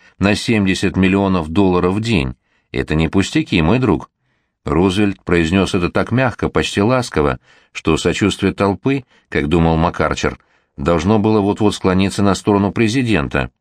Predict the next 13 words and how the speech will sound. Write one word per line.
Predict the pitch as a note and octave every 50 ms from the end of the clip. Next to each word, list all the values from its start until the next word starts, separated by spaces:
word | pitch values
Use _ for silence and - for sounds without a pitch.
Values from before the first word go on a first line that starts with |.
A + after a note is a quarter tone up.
| _ _ _ _ _ _ _ -
Но | C#2+ D2 D#2 -
тут | - G2+ A2 - -
его | D#2+ D2 D#2
оппонент | D#2 C#2 - E2 D#2+ E2 F2+ F#2 F2 -
воскликнул. | E2+ G2 G2+ - - A2+ G#2+ - - - D2+ C2+ B1+ - _ _ _ _ _ _ _ _ _ _
«Семьдесят | - - - - E2+ F2+ F2+ E2 F2 D#2+ - F#2+ D#2+
миллионов, | F2 F2+ F2 F2+ G#2+ D3+ F3 F3+ C#3+ F2 D#2
говорите | D#2 D#2+ D#2 D2+ D2+ C#2 - - C#2+
вы? | D2+ D2 B1+ A#1+ - _ _ _ _
Хорошая | - - D#2 D2+ D2+ D2 D2 - - F2+ F#2
цифра, | - - F3+ F#3+ F3 - - E2 D#2 D2 - _ _ _ _ -
мистер | E2+ F#2 F2+ C#2 - D2+ C2
президент. | - - E2 D#2+ C#2+ D#2+ D2 D2+ D#2 C#2 C2 B1+